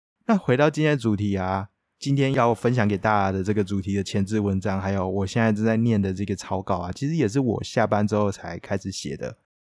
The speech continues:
真的是花了蛮大把的时间。虽然如此啊，但还是很值得。那这也让我意会到，一定要把这个下班后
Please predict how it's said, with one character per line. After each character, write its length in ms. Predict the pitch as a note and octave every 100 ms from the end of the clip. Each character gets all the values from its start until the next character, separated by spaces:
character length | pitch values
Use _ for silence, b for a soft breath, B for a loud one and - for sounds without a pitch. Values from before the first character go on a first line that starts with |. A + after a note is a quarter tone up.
| _
真 160 | C3+
的 120 | D3 A#2+
是 160 | C3
花 180 | A#2+ A#2
了 80 | A2
蛮 180 | G2 G2
大 200 | G#2 G2
把 220 | F2+ F#2+
的 40 |
时 240 | F#2+ - F2+
间。 320 | G2 F2+ F#2
虽 160 | - E3
然 100 | D3
如 140 | A#2+
此 180 | C3 A#2+
啊， 140 | F#2+ G2
但 160 | C3+
还 100 | A2
是 140 | G#2+ A#2+
很 100 | F#2+
值 220 | - F#2
得。 300 | F#2+ F2+ G2+ _ _ _
那 160 | E3 D#3
这 140 | C#3+
也 100 | C#3
让 160 | A2 A#2+
我 100 | G2+
意 120 | A2
会 120 | A2
到， 300 | G#2+ G#2+ F#2+
一 100 | F#2
定 200 | F#2 A2+
要 340 | A2 G2+ F#2+ F2+ _
把 260 | A#2 F#2+ F#2+
这 180 | - C3
个 720 | B2 G#2+ G2+ G2+ G2 F#2+ -
下 240 | - D#3+ B2+
班 240 | A#2 B2
后 340 | C3+ G2+ F#2